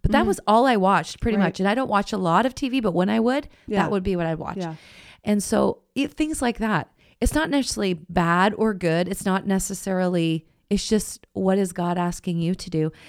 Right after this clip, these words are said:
Speaker 1: And, s-, you know, that obviously was affecting something in my spirit that the Holy Spirit was like, "You need to put a, a valve on that, like, close the valve.
Speaker 2: Right.
Speaker 1: I don't want that darkness on you. I don't want you to maybe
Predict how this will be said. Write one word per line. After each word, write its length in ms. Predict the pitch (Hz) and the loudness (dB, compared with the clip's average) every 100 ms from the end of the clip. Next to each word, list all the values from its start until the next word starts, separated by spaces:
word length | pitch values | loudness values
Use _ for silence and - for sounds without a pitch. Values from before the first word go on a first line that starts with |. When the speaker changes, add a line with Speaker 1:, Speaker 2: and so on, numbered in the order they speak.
| - - | -20 -12
Speaker 1:
And, 120 | - 277 | -8 -8
s-, 200 | - - _ | -8 -14 _
you 80 | 311 | -6
know, 300 | 339 349 - _ _ _ | -4 -4 -8 _ _ _
that 320 | 247 262 - _ - | -4 -4 -8 _ -4
obviously 440 | 226 254 302 - | 0 0 -2 -2
was 160 | 247 233 | -4 -4
affecting 680 | 202 - 196 - 240 208 190 | -6 -6 -8 -8 -8 -8 -10
something 480 | - 196 190 208 185 | -8 -8 -6 -6 -6
in 240 | 190 190 | -4 -4
my 160 | 185 175 | -2 -4
spirit 580 | - 170 160 202 294 - - - - | -6 -10 -6 -6 -6 -12 -20 -20 -6
that 160 | 190 202 | -4 -2
the 80 | 185 | -4
Holy 260 | 202 220 | 0 0
Spirit 380 | 208 - 196 214 | -2 -4 -4 -2
was 200 | 185 - | -4 -4
like, 280 | 175 160 - | -4 -4 -6
"You 160 | 190 | -4
need 200 | 190 190 190 | -2 -2 -4
to 100 | 185 | 0
put 220 | - 180 | 2 2
a, 160 | 175 - | -2 -4
a 160 | 175 170 | -4 -2
valve 320 | 160 151 165 | -2 -2 -2
on 180 | 214 240 | -4 -4
that, 200 | 277 302 | -6 -8
like, 160 | 185 | -10
close 320 | - 180 170 - | -6 -2 -2 -4
the 60 | |
valve. 460 | 175 156 156 294 427 | -4 -4 -4 -8 -8
Speaker 2:
Right. 240 | 185 180 - - _ | -6 -6 -8 -18 _
Speaker 1:
I 100 | 196 | 0
don't 180 | 202 175 | 0 0
want 220 | 170 185 | -2 -2
that 180 | 254 247 | -6 -4
darkness 440 | 233 240 269 262 | -6 -4 -6 -6
on 160 | 269 269 | -6 -6
you. 200 | 294 330 | -6 -6
I 120 | 190 | -4
don't 260 | 185 190 190 | -2 -2 -2
want 260 | 185 - | -6 -6
you 120 | 196 196 | -8 -10
to 140 | - | -6
maybe 320 | 170 170 185 | -6 -4 -8